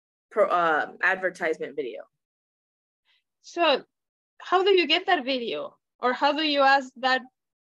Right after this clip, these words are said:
Speaker 2: person to model or <laughs>
Speaker 1: There's a website
Speaker 2: I'm
Speaker 1: specific
Speaker 2: telling
Speaker 1: to
Speaker 2: you, you
Speaker 1: that.
Speaker 2: have to explain everything to me.
Speaker 1: <laughs> It's okay. There, so it's a website for that too. It's called Place It.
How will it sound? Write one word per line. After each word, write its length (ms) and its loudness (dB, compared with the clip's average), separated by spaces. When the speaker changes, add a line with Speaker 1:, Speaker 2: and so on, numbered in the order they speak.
Speaker 2:
person 520 -6
to 80 -10
model 500 2
or 380 0
<laughs> 80 -14
Speaker 1:
There's 1200 -2
a 440 0
website 80 4
Speaker 2:
I'm 60 2
Speaker 1:
specific 220 2
Speaker 2:
telling 240 6
Speaker 1:
to 60 -12
Speaker 2:
you, 80 -10
you 120 -8
Speaker 1:
that. 60 2
Speaker 2:
have 180 0
to 80 -8
explain 440 -6
everything 300 0
to 480 2
me. 120 -6
Speaker 1:
<laughs> 60 -14
It's 140 -4
okay. 420 2
There, 240 0
so 120 -2
it's 160 2
a 80 -4
website 380 -2
for 60 -6
that 220 -2
too. 220 -2
It's 100 -8
called 160 -6
Place 280 -8
It. 100 -10